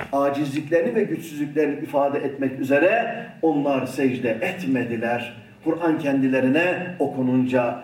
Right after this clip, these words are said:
bel, belki bilakis yani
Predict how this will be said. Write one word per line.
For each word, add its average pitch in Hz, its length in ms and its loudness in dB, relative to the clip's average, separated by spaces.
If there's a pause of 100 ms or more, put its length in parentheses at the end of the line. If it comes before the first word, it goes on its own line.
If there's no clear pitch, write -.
(220)
bel, 123 460 2 (300)
belki 135 680 0
bilakis 143 640 2 (180)
yani 151 240 2